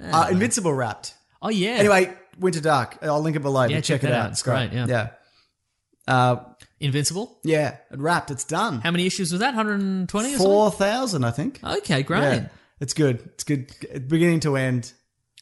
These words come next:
Speaker 2: There you go, right.
Speaker 1: It's really good.
Speaker 2: Okay.
Speaker 1: Yeah. Really good wrap up.
Speaker 2: Satisfying wrap up.
Speaker 1: Yes.
Speaker 2: All the loose ends?
Speaker 1: There wasn't really any by the end. It's kind of like, it does a kind of time jump really far into the future and what happens
Speaker 2: Harry
Speaker 1: and
Speaker 2: Potter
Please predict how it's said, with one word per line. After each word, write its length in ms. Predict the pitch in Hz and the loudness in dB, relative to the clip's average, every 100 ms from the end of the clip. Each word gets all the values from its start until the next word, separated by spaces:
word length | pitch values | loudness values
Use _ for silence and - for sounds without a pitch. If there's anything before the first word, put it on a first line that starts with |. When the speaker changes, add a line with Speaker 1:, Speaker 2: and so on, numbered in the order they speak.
| _ _ | _ _
Speaker 2:
There 120 | 127 | 0
you 160 | 123 117 | 2 4
go, 160 | 135 120 | 2 4
right. 160 | 120 | 2
Speaker 1:
It's 280 | 135 - - | 0 -2 -2
really 240 | 131 120 110 | 2 2 2
good. 200 | 107 107 | -2 -4
Speaker 2:
Okay. 100 | 120 | -4
Speaker 1:
Yeah. 200 | 113 110 110 - | -2 -2 -4 -6
Really 280 | 139 156 143 | 0 2 2
good 280 | 127 123 117 - - | 0 -4 -8 -18 -14
wrap 160 | 135 117 | -8 -4
up. 60 | |
Speaker 2:
Satisfying 600 | - 165 147 143 151 131 | -2 0 0 0 -2 -4
wrap 220 | 123 123 | -2 -4
up. 320 | 127 104 - - | -2 -4 -8 -6
Speaker 1:
Yes. 220 | 127 117 | 0 2
Speaker 2:
All 100 | 147 | 2
the 120 | 143 | 2
loose 320 | 139 143 151 - | 2 2 2 0
ends? 580 | 156 208 254 - - - | -2 -4 -4 -6 -8 -8
Speaker 1:
There 80 | 277 | -6
wasn't 180 | 196 | -2
really 240 | 175 156 143 | 0 2 2
any 140 | 143 | 2
by 240 | 131 123 117 | 2 0 0
the 160 | 117 | -4
end. 260 | 117 113 113 - | -6 -8 -10 -10
It's 160 | 131 | -6
kind 180 | - 160 | -2 0
of 120 | 143 | 0
like, 220 | 139 131 | -4 -4
it 100 | 139 | -4
does 200 | 131 160 | -2 0
a 60 | 135 | -2
kind 220 | 131 131 | -4 -2
of 200 | 120 110 - _ _ _ _ - | -4 -6 -18 _ _ _ _ -6
time 320 | 131 131 131 | 2 4 4
jump 300 | 131 117 110 - _ _ _ _ _ _ _ _ _ _ | 2 0 -4 -14 _ _ _ _ _ _ _ _ _ _
really 200 | 131 123 | -2 0
far 360 | 117 127 117 110 | 2 2 2 2
into 220 | 110 110 | -2 -4
the 60 | 117 | -4
future 400 | - 135 135 117 | -4 -4 -4 -6
and 100 | 113 | -6
what 100 | 117 | -6
happens 420 | 123 123 120 110 | -6 -8 -10 -6
Speaker 2:
Harry 240 | 135 120 | -4 -2
Speaker 1:
and 80 | 113 | -4
Speaker 2:
Potter 80 | 139 | -4